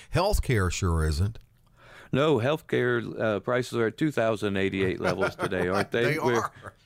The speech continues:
Speaker 2: that is, that is the biggest obstacle for all retirees today, man. It's, it's tough for people. They say, "Hey, if I, if I retire before I get to Medicare at sixty-five, how can I afford these absurd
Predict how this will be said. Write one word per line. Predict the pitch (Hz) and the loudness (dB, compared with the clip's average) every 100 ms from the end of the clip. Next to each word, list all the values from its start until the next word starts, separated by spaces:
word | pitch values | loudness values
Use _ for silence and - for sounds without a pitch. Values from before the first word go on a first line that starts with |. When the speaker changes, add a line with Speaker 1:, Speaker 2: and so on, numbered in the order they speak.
| _ _ _ | _ _ _
Speaker 2:
that | 120 117 | 0 2
is, | 120 107 | 2 0
that | - 123 131 | -2 0 2
is | 135 - | 0 -2
the | 107 | -6
biggest | 98 101 117 131 120 | -6 -2 0 0 0
obstacle | 117 120 - - 110 | 0 0 -4 -8 -6
for | 101 104 101 | -4 -2 0
all | 98 | 0
retirees | 95 95 95 95 98 98 | -4 -4 -4 -4 -6 -8
today, | 95 101 110 | -8 -4 -4
man. | 90 92 98 | -4 -4 -6
It's, | 98 | -8
it's | - - | -12 -12
tough | - 120 135 | -2 -2 -2
for | 98 | -6
people. | - 92 - | -4 -6 -4
They | 92 | -4
say, | 90 101 95 | -4 -4 -2
"Hey, | 117 101 | 0 -2
if | - | 0
I, | 98 | -2
if | 104 - - - _ - | -2 -8 -20 -20 _ -4
I | 117 | 0
retire | 123 - 110 139 131 | -2 -2 0 0 -2
before | 101 - 113 | -4 -4 -2
I | 104 | -2
get | 104 104 | -2 -6
to | 101 | -4
Medicare | 107 143 - 98 | -4 -4 -4 -4
at | 95 | -4
sixty-five, | - 101 - 90 92 92 | -6 -10 -10 -6 -6 -6
how | - 113 | -4 -6
can | 143 98 | -4 -6
I | 92 | -6
afford | 92 - 131 120 | -8 -4 -2 -2
these | - 101 92 - | -4 -10 -10 -8
absurd | 101 90 - 127 135 107 | -8 -8 -4 -2 0 -4